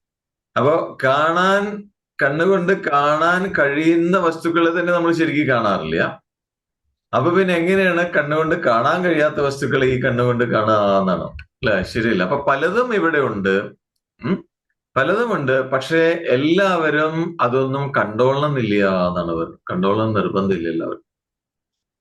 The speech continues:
അപ്പോ കാണാൻ തക്കവണ്ണമുള്ള കണ്ണുണ്ടെങ്കിലാണ് പലതിനെയും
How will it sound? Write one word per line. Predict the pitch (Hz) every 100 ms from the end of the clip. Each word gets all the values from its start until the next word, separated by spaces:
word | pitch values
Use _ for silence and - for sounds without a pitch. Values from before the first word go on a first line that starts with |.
| _ _ _ _ _ _ _ _ _ _ -
അപ്പോ | 123 156 175 170 -
കാണാൻ | 131 143 165 185 202 202
തക്കവണ്ണമുള്ള | 185 165 170 170 165 160 160 160 156
കണ്ണുണ്ടെങ്കിലാണ് | 139 151 143 135 147 160 151 127 143 -
പലതിനെയും | 123 110 123 143 151 156